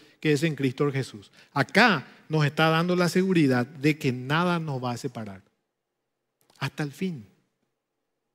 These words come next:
Estos versículos de Romanos que acabamos de analizar, eh, nos lleva a compartir tres pasajes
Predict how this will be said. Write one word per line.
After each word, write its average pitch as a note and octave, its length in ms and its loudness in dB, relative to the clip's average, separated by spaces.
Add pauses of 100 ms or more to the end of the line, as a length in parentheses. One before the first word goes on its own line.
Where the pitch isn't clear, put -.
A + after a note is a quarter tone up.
(1500)
Estos A3 240 8
versículos A3 540 6
de A3 80 8
Romanos G3 720 2
que E3+ 80 2
acabamos E3+ 460 4
de F#3+ 60 6
analizar, G3 600 4 (920)
eh, D#3+ 720 0
nos E3 180 0
lleva D#3+ 240 4
a E3+ 80 -2
compartir D#3 960 2
tres C4 200 8
pasajes C3+ 680 -2